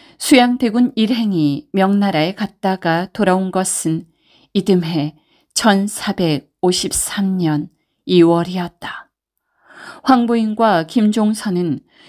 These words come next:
수양대군이 명나라에 가 있는 동안 수양대군이 했던 말대로 별다른 일을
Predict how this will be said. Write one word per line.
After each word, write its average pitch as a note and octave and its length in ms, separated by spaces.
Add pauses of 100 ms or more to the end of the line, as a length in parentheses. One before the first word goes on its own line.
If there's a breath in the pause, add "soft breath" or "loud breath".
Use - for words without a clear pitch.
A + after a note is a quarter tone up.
수양대군이 G3 1120
명나라에 G3+ 640
가 A3+ 160
있는 G3+ 280
동안 D#3+ 420 (440 soft breath)
수양대군이 G3+ 880
했던 F#3 440
말대로 E3+ 720 (460 soft breath)
별다른 G3 600
일을 D#3 440